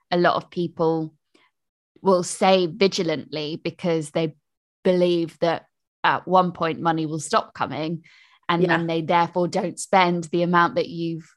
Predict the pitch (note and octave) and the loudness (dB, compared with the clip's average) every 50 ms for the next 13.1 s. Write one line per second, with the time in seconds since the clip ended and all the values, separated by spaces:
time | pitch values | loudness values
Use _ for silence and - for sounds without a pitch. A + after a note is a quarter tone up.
0 | _ _ _ F#3 G3+ A3 F#3 D#3 D3 D3 D3 B2+ - _ _ - - - - _ | _ _ _ 2 4 4 4 2 0 -4 -8 -10 -12 _ _ -20 -20 -20 -20 _
1 | _ _ _ _ _ _ _ F#3+ F#3 E3+ C#3 E3 - - _ F3+ F3+ F#3 F3+ - | _ _ _ _ _ _ _ 0 0 0 0 -2 -6 -10 _ -2 -2 -2 -2 -2
2 | G3 F#3 E3+ - - G#3 F#3+ - F#3 F#3+ F3 - - - - - - - - F#3 | -2 -2 -2 -2 -6 -6 -6 0 0 0 0 0 -2 -6 -6 -4 -4 -4 -2 -2
3 | F3 E3+ E3+ D#3 D#3 D#3 - - _ _ _ _ _ F3 D3+ - - E3+ E3 - | -2 -2 -2 -4 -4 -6 -8 -12 _ _ _ _ _ 0 0 0 0 -4 -8 -4
4 | - F#3+ F#3 F3+ - - C3 - - - D3+ C#3 C#3 - - E3+ - - - - | 0 2 2 2 0 -2 -10 -12 -6 -6 -6 -6 -6 -10 -12 -14 -12 -12 -12 -12
5 | - - _ - D#3+ A3+ A3 G#3 G3+ G3 F#3+ F3+ F3+ F3+ F3 - - E3+ - - | -12 -12 _ -6 0 2 4 4 4 4 2 0 -2 -4 -8 -8 -6 -6 -4 0
6 | - G#3 G#3+ G#3 G3 F#3 F3+ - G#3+ F#3+ F#3 G3+ G3 F#3+ F#3 F3 F3+ F3 E3+ - | 2 2 4 6 4 4 4 4 2 2 4 4 4 2 2 0 -2 -4 -6 -2
7 | - G3+ G3+ G3 G3 F#3+ D#3+ D3 D3 C#3+ E3 - - D#3 D#3 D#3 - - - - | 2 4 4 4 4 2 0 -2 -2 -8 -10 -12 -12 -12 -12 -12 -14 -14 -4 -2
8 | F3 - D#3 D#3+ D3+ - _ _ _ _ _ _ _ _ - - - - F3 D#3+ | 0 0 0 -2 -4 -8 _ _ _ _ _ _ _ _ -20 -4 2 4 4 4
9 | C3+ - F#3 E3+ D3+ B2 C#3+ D3 D3 D#3 C3 D#3 D3 B2 A#2+ A2 - - - F3+ | 4 2 0 2 2 2 -2 -2 -4 -4 -4 -4 -4 -4 -6 -8 -8 -8 -10 -8
10 | G#3 G3+ G3 G3 G#3+ G3+ G3+ G#3 G#3 G#3+ G3 - - G3+ G3 F#3+ F#3+ F#3 - - | -6 -8 -6 -4 -4 -4 -4 -2 -4 -4 -4 -2 0 -2 0 0 -4 -6 -8 -10
11 | _ - F3 D#3 C3+ C#3 C#3 C#3 D3+ D3+ D#3 D#3+ D3+ - - - D#3+ D#3+ D#3 D3+ | _ -4 -2 0 0 0 0 -2 -4 -8 -8 -8 -10 -10 -8 -8 -8 -8 -6 -6
12 | D#3 D3+ D3+ - E3 - D3+ D3+ D3 F#3+ F#3+ F#3 E3+ E3+ F3 G3 G3+ C4 D#4 A4+ | -6 -8 -2 0 0 0 0 0 0 0 -2 -2 -2 0 0 -2 0 0 -2 -2
13 | C5+ | -2